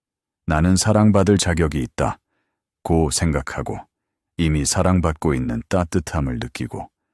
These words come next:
사랑하는 사람처럼 행동하세요. 자신을 돌보고 마음을 열고 사람들에게 친절하고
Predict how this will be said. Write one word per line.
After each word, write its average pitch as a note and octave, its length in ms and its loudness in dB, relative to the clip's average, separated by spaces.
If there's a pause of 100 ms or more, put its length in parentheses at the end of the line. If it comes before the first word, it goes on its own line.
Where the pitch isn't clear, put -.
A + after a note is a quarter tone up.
(300)
사랑하는 D#2 560 0
사람처럼 D#2+ 720 -2
행동하세요. C2 800 -4 (800)
자신을 D2+ 460 0
돌보고 C2 580 -4 (440)
마음을 C3 560 -2
열고 A#1+ 440 -8 (460)
사람들에게 B1+ 640 -2
친절하고 B1 800 0